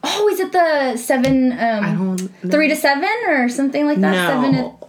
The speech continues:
Speaker 2: Well, the girl has an accent anyway.
Speaker 1: Yes, yeah.
Speaker 2: Yeah, yeah, maybe it is.
Speaker 1: Yeah, it's
Speaker 2: And,
Speaker 1: like,
Speaker 2: like,
Speaker 1: three to seven or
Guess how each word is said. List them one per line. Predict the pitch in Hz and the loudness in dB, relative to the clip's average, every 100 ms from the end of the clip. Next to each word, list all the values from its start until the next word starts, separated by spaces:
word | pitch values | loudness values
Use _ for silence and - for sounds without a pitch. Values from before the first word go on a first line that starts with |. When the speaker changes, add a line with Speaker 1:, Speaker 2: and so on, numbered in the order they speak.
| - | -8
Speaker 2:
Well, | 175 | -6
the | |
girl | 180 190 214 | -2 -2 0
has | 220 | -2
an | 190 | -2
accent | 160 165 - 156 151 | -4 -8 -8 -10 -6
anyway. | 165 151 | -4 0
Speaker 1:
Yes, | 311 415 285 349 | 2 2 0 0
yeah. | 427 285 | 2 2
Speaker 2:
Yeah, | 339 359 | 2 0
yeah, | 339 | 0
maybe | 233 262 | 0 0
it | 277 | 0
is. | 302 | 2
Speaker 1:
Yeah, | - | 2
it's | - | 2
Speaker 2:
And, | 247 | 0
Speaker 1:
like, | 202 | 2
Speaker 2:
like, | 339 | 2
Speaker 1:
three | 339 | 2
to | 359 | 0
seven | - 339 294 262 | 0 2 2 0
or | 214 202 | 0 -4